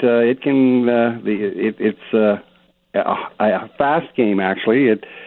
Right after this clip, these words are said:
the, uh, ball, uh, can travel extremely <laughs> fast, and you have to be a little bit concerned about that.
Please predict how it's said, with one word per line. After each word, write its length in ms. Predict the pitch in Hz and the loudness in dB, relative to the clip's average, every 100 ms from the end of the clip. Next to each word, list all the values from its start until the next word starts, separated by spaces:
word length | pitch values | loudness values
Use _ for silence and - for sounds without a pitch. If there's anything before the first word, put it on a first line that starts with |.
| - - | -20 -4
the, 640 | 104 107 107 107 104 104 98 | 2 4 6 6 4 2 0
uh, 60 | - - _ _ _ _ _ - | -8 -20 _ _ _ _ _ -2
ball, 540 | 113 127 131 - 117 | 2 2 2 2 2
uh, 480 | 110 107 107 101 101 - | 2 2 2 0 -2 0
can 440 | 117 113 110 107 | 2 4 4 2
travel 600 | - 120 120 123 123 104 - _ - | 0 0 2 2 2 -2 -8 _ -10
extremely 760 | 98 - - 131 127 120 117 113 - | -8 -6 0 2 4 4 2 -2 -6
<laughs> 120 | - | -2
fast, 280 | 143 143 - | 0 0 0
and 120 | 131 | 0
you 80 | 123 | 2
have 180 | 127 131 | 0 -2
to 80 | 117 | -2
be 140 | 117 | 2
a 60 | 113 | 4
little 200 | 139 190 | 4 4
bit 180 | 135 - | 0 -2
concerned 400 | 110 - 110 101 | -6 -2 0 2
about 280 | 104 98 | 2 0
that. 280 | - 98 135 | 0 0 -2